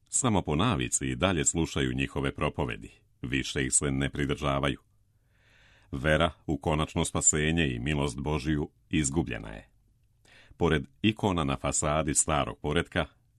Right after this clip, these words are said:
Firentinci prolaze ravnodušni. Svađaju se, glasno dobacuju, lascivno se šale i smišljaju načine kako da udovolje razobručenoj pohoti. Slike sa ikona više nemaju potrebnu snagu da upravljaju njihovim porivima, željama i strastima.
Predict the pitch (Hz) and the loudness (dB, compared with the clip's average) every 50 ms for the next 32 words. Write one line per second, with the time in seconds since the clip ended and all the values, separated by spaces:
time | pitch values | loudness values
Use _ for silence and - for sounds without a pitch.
0 | _ _ - - 82 73 73 67 64 73 76 78 80 80 - 90 73 - - 71 | _ _ -2 0 2 2 2 0 0 0 0 0 2 2 2 0 0 -2 -2 -2
1 | 67 67 67 60 65 71 64 64 71 69 69 73 69 64 71 - - - - - | 0 0 -2 -2 -4 -4 -4 -2 -2 -2 -2 -2 -2 -2 -2 -6 -6 -10 -14 -18
2 | _ _ _ _ _ _ _ _ _ _ _ - - - 78 73 73 64 65 60 | _ _ _ _ _ _ _ _ _ _ _ -4 -2 0 2 2 2 2 -2 -6
3 | 50 53 57 - - 60 58 - - - - - _ - 71 - 78 73 73 - | -6 -6 -4 -6 -6 -6 -8 -16 -18 -20 -20 -20 _ -8 -4 0 0 2 4 4
4 | - - 67 62 67 64 67 67 - - - 71 62 52 - _ _ _ - _ | 2 2 0 -4 -2 -2 -2 0 0 0 -2 -2 -4 -4 -6 _ _ _ -20 _
5 | _ - - - - - _ _ - 80 95 110 - - - 90 76 78 71 - | _ -20 -20 -20 -20 -20 _ _ -2 0 0 2 2 0 0 0 0 0 0 0
6 | - 67 - - - 82 85 90 92 82 78 73 71 - - - - 82 82 80 | -2 -2 -4 -4 -2 0 0 2 2 0 2 0 0 0 -2 -2 0 0 0 0
7 | - - 85 65 60 57 64 69 73 - - 98 80 69 - _ _ _ - 127 | 0 0 -2 -2 -2 -4 -4 -4 -2 -2 0 0 0 0 -2 _ _ _ -6 -6
8 | 123 - 110 95 87 76 71 65 76 85 87 90 82 80 78 71 - - _ _ | -4 0 0 2 2 2 2 2 2 2 2 2 2 2 2 0 -2 -6 _ _
9 | - - 71 73 67 - 78 78 69 - - 67 - - 65 62 87 120 - - | -4 -2 -2 -2 0 -2 -2 -2 -2 0 -2 -2 -2 -4 -6 -4 -4 -6 -6 -6
10 | 139 120 - - - - - - - - _ _ _ _ _ _ _ _ _ _ | -8 -6 -6 -6 -10 -10 -10 -20 -20 -20 _ _ _ _ _ _ _ _ _ _
11 | _ _ _ _ _ _ _ _ _ _ _ _ _ _ _ _ _ _ - - | _ _ _ _ _ _ _ _ _ _ _ _ _ _ _ _ _ _ -8 -2
12 | - 98 98 - 95 92 - 92 90 92 92 - 101 95 90 87 87 90 - - | 0 2 2 2 2 0 2 4 4 2 2 2 2 2 2 4 2 2 0 0
13 | 98 90 82 - 80 80 85 87 87 87 85 82 80 - - - 87 80 90 85 | 0 0 0 0 0 2 2 4 4 4 4 4 2 0 0 0 0 0 2 0
14 | 73 67 76 73 - - 85 76 73 73 73 78 80 65 65 58 65 82 82 - | 0 0 0 -2 0 0 2 2 2 0 0 0 -2 -2 -2 -2 -2 -2 0 0
15 | - 87 73 71 67 64 64 71 73 69 - 73 69 69 65 62 - 78 76 78 | 0 0 0 0 -2 -2 -2 -2 -2 -2 -2 -2 -2 -2 -2 -2 -2 -2 0 0
16 | 76 78 73 67 60 57 55 53 55 57 69 76 73 69 67 67 64 65 62 60 | 2 2 0 0 -2 -6 -10 -12 -12 -8 -6 -4 -2 -2 -2 -2 -4 -4 -6 -4
17 | 58 - - - 73 73 67 58 - - - - - - | -2 -2 -2 0 0 -2 -2 0 -2 -2 -4 -4 -12 -14